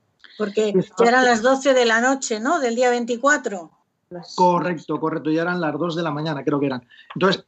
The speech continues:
Speaker 2: la luz estaba enfocando en que el niño Jesús ya había nacido. Entonces, claro, yo, eh, los pelos se me pusieron, bueno, no podía más y fui corriendo a Marian y le dije que Matías no se podía llamar Matías.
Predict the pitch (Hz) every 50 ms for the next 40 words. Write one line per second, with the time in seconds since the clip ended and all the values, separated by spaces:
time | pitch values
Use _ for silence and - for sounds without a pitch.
0 | _ - 190 170 170 165 175 196 208 196 202 - - 190 185 185 185 147 170 175
1 | 147 175 175 180 185 190 180 151 165 160 151 147 147 151 165 175 180 180 165 -
2 | 170 - - 170 165 151 160 147 147 156 139 131 127 - - 185 143 127 120 147
3 | 147 - 151 151 151 - - - 160 156 147 135 143 156 156 165 160 - _ _
4 | _ _ _ _ _ _ - 208 180 170 175 175 - 180 151 147 139 - - -
5 | 160 160 165 160 180 156 135 143 143 151 160 160 156 - - - - - - -
6 | - - - - - - - 165 165 156 151 156 165 143 165 180 175 175 165 156
7 | 165 175 - - - 175 156 156 143 - - _ - 185 156 151 175 170 175 170
8 | 170 170 165 165 170 175 170 160 151 147 147 147 180 160 143 165 156 151 151 143
9 | 143 131 147 156 151 147 - 165 170 180 170 - 170 165 156 - 160 127 - 156
10 | 151 151 156 147 143 139 143 135 135 135 135 - 208 190 156 123 - - - -